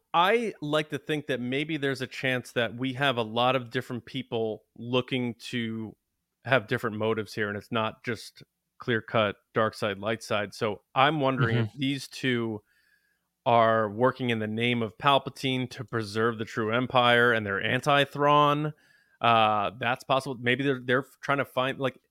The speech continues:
Speaker 1: when I initially watched these trailers and the early stuff, I thought, "Oh, these people, they're looking for Thrawn because they are,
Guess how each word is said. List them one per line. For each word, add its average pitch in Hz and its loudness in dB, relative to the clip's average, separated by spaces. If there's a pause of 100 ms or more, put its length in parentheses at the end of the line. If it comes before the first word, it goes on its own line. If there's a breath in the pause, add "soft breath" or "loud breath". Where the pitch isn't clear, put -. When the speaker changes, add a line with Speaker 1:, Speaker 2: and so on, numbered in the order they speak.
(180)
Speaker 1:
when 147 2
I 202 4
initially 208 0
watched 139 -2
these 127 -6
trailers 143 0
and 104 -8
the 98 -8
early 120 -2
stuff, 113 -4 (400)
I 147 4
thought, 151 4
"Oh, 151 6
these 143 -4
people, 127 0
they're 120 0
looking 135 -2
for 127 -4
Thrawn 120 2
because 113 -4
they 110 0
are, 107 0